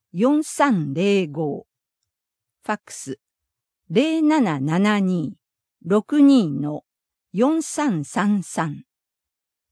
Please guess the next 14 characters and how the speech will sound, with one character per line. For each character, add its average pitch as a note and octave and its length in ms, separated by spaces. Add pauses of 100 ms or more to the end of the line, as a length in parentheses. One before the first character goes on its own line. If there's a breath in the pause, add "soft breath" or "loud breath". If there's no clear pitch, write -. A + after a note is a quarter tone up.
(960)
イ A#3+ 100
ン C4+ 140
タ A3+ 280
ー - 20
ネ G3 140
ッ - 80 (180)
ト、 - 180 (800)
丹 D4 260
後 D#3+ 260
広 C#4 320
域 A#3 360
振 C4+ 280
興 F#3+ 340
局、 - 460